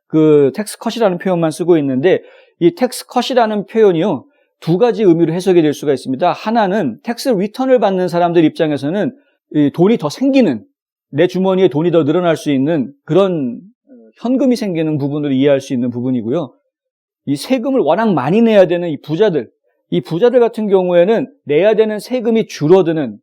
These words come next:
그러니까 감세의 효과로 이야기할 수 있는 그런 부분인데, 그거를 통해서 돈이 생기는 건 아니지만 내야 되는 세금이 줄어드는. 그러니까 이런 부분, 이렇게, 예, 접근하는 방법이 서로 다른 것이죠. 그래서 과연 텍스 리턴, 그러니까 나한테 들어오는, 나중에 돌려받는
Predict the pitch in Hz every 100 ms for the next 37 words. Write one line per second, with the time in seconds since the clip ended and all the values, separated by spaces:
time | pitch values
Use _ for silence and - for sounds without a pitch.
0 | - 135 127 117 143 185 185 226 202 175
1 | - 170 147 190 147 147 143 135 131 123
2 | 135 131 139 147 160 139 123 123 127 -
3 | 139 170 151 - 151 156 135 139 143 170
4 | 151 139 131 135 120 117 139 147 127 131
5 | 123 123 135 123 113 113 104 104 139 -
6 | _ _ _ - 165 156 185 226 220 214
7 | 208 175 180 190 202 175 143 143 139 -
8 | 160 - 240 220 196 147 156 165 175 190
9 | 185 - 135 156 156 127 - 185 123 -
10 | _ _ _ 170 202 - 156 190 170 -
11 | _ _ - 247 262 233 220 185 151 127
12 | 135 185 160 - _ _ 143 165 202 214
13 | 165 175 185 190 151 143 180 180 160 -
14 | 165 208 220 196 185 175 143